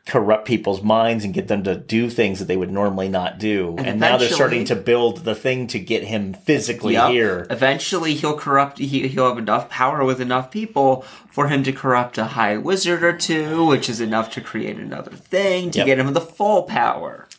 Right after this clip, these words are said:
Speaker 1: And your question is, how do I stop? I gotta stop him spiritually or whatever, mentally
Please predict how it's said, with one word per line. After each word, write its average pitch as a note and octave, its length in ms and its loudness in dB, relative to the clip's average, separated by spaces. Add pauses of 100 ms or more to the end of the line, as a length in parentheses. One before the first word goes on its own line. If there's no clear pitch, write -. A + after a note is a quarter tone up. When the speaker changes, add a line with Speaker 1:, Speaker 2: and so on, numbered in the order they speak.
(380)
Speaker 1:
And A2 120 0
your A#2 140 4
question F#2 400 -2
is, F#2 140 -2
how G#2+ 100 4
do G#2 80 4
I F#2+ 60 4
stop? F#2 440 -2 (280)
I A2+ 120 4
gotta A2+ 160 2
stop A#2+ 300 2
him G#2+ 300 2
spiritually D3 800 2
or F#2 80 0
whatever, F#2 340 0
mentally G2 840 0